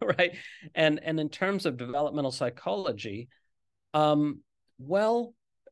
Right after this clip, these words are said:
it seems to me that the majority of humans stall, right? Meaning to say, they do develop, of course they develop, but, um, most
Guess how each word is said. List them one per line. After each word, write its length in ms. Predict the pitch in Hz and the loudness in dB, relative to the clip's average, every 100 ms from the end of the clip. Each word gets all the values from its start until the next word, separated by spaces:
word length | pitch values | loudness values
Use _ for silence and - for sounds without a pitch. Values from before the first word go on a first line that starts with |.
| _ _ _ _ _ _ _ - | _ _ _ _ _ _ _ -8
it 180 | 175 | -6
seems 360 | - 214 214 202 | -4 -2 -2 -2
to 120 | - | 0
me 160 | 190 208 | 2 4
that 180 | 180 151 | 4 2
the 80 | 156 | 4
majority 800 | 147 131 135 175 185 180 151 | 4 2 2 6 6 4 4
of 120 | 139 139 | 2 -2
humans 680 | - 165 151 143 139 131 - | -4 -2 0 2 0 -4 -6
stall, 800 | - - - - 120 104 82 - _ _ _ _ _ _ _ _ _ _ | -4 -2 -4 0 0 0 -6 -14 _ _ _ _ _ _ _ _ _ _
right? 280 | - 127 127 104 | 2 2 2 -4
Meaning 400 | 139 156 160 156 | 2 4 4 2
to 120 | - | -2
say, 600 | 131 - 127 110 104 110 _ _ | -4 0 2 2 -2 -6 _ _
they 100 | 151 | -2
do 220 | 156 214 359 | 0 0 2
develop, 520 | 202 131 107 113 156 - | 2 2 0 -2 -4 -8
of 120 | 147 | -14
course 300 | - 247 254 | 0 2 2
they 160 | - 202 | 2 0
develop, 560 | 160 143 185 170 127 131 _ _ _ _ - | 2 2 4 4 2 -4 _ _ _ _ -14
but, 380 | 131 170 160 - | 0 2 2 -2
um, 420 | 151 156 143 139 - _ _ | 0 2 2 0 -6 _ _
most 680 | 147 165 214 277 269 - | -4 0 2 4 2 -2